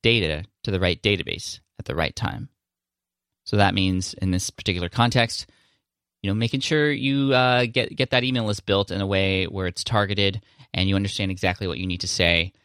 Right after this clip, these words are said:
um, collecting data, surveys, all that sort of stuff. So you know what to include on those emails. And again, if you want the structure for those emails and the templates, head on over to email the smart way dot com.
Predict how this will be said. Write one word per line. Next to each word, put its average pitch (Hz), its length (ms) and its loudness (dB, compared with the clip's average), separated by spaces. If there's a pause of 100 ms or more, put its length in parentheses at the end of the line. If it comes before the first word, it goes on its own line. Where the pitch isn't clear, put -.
(260)
um, 85 220 -2
collecting 87 400 -6
data, 90 260 0
surveys, 87 540 -2
all 80 80 -6
that 82 180 -4
sort 92 160 -10
of 90 60 -6
stuff. 87 200 -2
So 98 440 -2
you 120 160 0
know 135 180 4
what 131 160 0
to - 100 -8
include 87 280 -6
on 87 100 -2
those 87 160 -6
emails. 87 440 -4 (420)
And 92 240 2
again, 95 200 2
if 92 140 -2
you 101 60 0
want 92 100 2
the 95 80 -8
structure 104 380 -2
for 107 100 -8
those 98 180 0
emails 95 600 2
and 98 100 -4
the 90 60 0
templates, 95 480 -2 (260)
head 104 160 2
on 95 100 4
over 95 220 2
to 90 400 -2 (160)
email 110 480 4
the 101 100 -2
smart 98 300 2
way 104 220 -8 (160)
dot 80 180 0
com. 58 260 -4